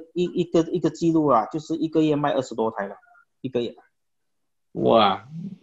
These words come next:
Speaker 2: 哎，那一个是
Speaker 1: 啊。
Speaker 2: 发达嘛。
Speaker 1: 以-，以前我是 personal sale 很厉害很强的，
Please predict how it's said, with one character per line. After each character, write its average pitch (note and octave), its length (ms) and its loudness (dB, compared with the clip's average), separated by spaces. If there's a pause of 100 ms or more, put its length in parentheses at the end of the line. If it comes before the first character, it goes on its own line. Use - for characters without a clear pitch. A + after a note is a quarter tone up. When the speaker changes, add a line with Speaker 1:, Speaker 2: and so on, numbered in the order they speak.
(120)
Speaker 2:
哎， G#2+ 300 -2
那 B2 160 6
一 B2+ 60 4
个 C3+ 180 8
是 - 140 2
Speaker 1:
啊。 - 60 4 (360)
Speaker 2:
发 D3 80 2 (160)
达 G#2 100 4
嘛。 A2 200 4
Speaker 1:
以-， - 320 -2 (400)
以 D3 100 4
前 E3+ 180 6
我 F3+ 140 6
是 E3+ 100 2
personal C#3+ 520 4
sale C3+ 200 2
很 A2 220 0
厉 A2 80 -4
害 A2+ 160 2
很 G#2+ 140 -4
强 G2 200 -6
的， G#2 80 -8